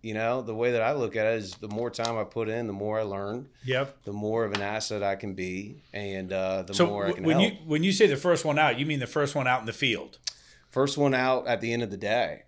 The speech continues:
Speaker 1: Oh, I'm
Speaker 2: The
Speaker 1: sorry. First one in in the morning.
Speaker 2: Yep.
Speaker 1: Right. And then last one out
Speaker 2: Right.
Speaker 1: at
Speaker 2: I
Speaker 1: the
Speaker 2: thought
Speaker 1: end of the
Speaker 2: that's what
Speaker 1: day.
Speaker 2: you meant.
Speaker 1: Yeah.
Speaker 2: I was, I was just
Speaker 1: Yeah.
Speaker 2: gonna get that straight.
Speaker 1: Yep.
Speaker 2: <laughs>
Speaker 1: Yep. Yep.
Speaker 2: Yeah.
Speaker 1: So,
Speaker 2: Okay.
Speaker 1: yeah, just trying to be that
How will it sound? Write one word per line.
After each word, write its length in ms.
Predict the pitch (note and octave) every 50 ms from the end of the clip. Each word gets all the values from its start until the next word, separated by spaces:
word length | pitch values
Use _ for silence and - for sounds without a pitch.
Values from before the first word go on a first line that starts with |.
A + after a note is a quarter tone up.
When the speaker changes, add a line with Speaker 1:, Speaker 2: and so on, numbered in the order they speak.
| -
Speaker 1:
Oh, 100 | - C3+ C3
I'm 100 | C3+ C#3+
Speaker 2:
The 40 | D#3+
Speaker 1:
sorry. 180 | B2+ A2 A2 -
First 240 | - C#3+ D3+ C#3+ -
one 140 | C#3 C3 C3
in 240 | - B2+ C3+ C3+ C3
in 100 | C3 B2
the 60 | B2
morning. 400 | A#2+ A#2+ A#2+ A2+ G#2+ F#2 F#2 G2
Speaker 2:
Yep. 300 | C3 D3+ D3 C#3+ C#3 B2
Speaker 1:
Right. 320 | A2+ A2 G#2+ A2 A2+ A#2 -
And 100 | A#2+ A2+
then 200 | A2 A2 G#2+ G#2
last 320 | G#2+ A2 A2+ A2 A2 - B2
one 180 | A2+ A2 A2 -
out 360 | A2+ A2 G#2 G2 G2+ G2+ D#3+
Speaker 2:
Right. 160 | D#3+ D3 C3+
Speaker 1:
at 20 |
Speaker 2:
I 60 | C3+ D#3
Speaker 1:
the 60 | G#3
Speaker 2:
thought 60 | G3
Speaker 1:
end 80 | F#3 F#3
of 40 | F3
the 60 | F3
Speaker 2:
that's 140 | D#3+ - E3
what 120 | D#3 -
Speaker 1:
day. 80 | - D3
Speaker 2:
you 60 | C#3
meant. 180 | C3+ B2+ A2 G#2+
Speaker 1:
Yeah. 100 | - D3
Speaker 2:
I 80 | -
was, 120 | D#3 D3+ -
I 120 | D#3+ D3
was 160 | D3+ - -
just 200 | - E3+ - -
Speaker 1:
Yeah. 60 | F3 D#3
Speaker 2:
gonna 100 | D#3 C#3+
get 160 | D#3+ D#3 C3
that 200 | D3+ C3+ C3 B2+
straight. 300 | - - D#3 C#3 - -
Speaker 1:
Yep. 280 | G#3 A3 B3 A3 - -
Speaker 2:
<laughs> 220 | A#3+ G#3+ - -
Speaker 1:
Yep. 460 | G3 F3+ F3 - G#2+ A2 D3+ C#3 - -
Yep. 200 | G#2 G2 G2 G2 - - - - - _
Speaker 2:
Yeah. 300 | - C3 B2+ B2 A#2+ A#2+ A#2+ - -
Speaker 1:
So, 260 | - - C3+ C3+ B2 A#2+ A#2 A2+ A2+ A2 G#2 -
Speaker 2:
Okay. 120 | - C3
Speaker 1:
yeah, 100 | D#3+ F3+
just 280 | F3 A#2+ A#2+ A2 - -
trying 420 | - B2+ B2+ B2+ B2 B2 A#2 A2
to 640 | G#2+ - B2 A#2 A2+ A2+ A2 G#2+ G#2 G2+ G2 G2 F#2+ - - G2 G#2 G2
be 280 | A#2+ A#2+ A#2+ B2 B2 A#2
that 500 | G2+ A2 G#2+ G#2 G#2 G2+ G2 - - _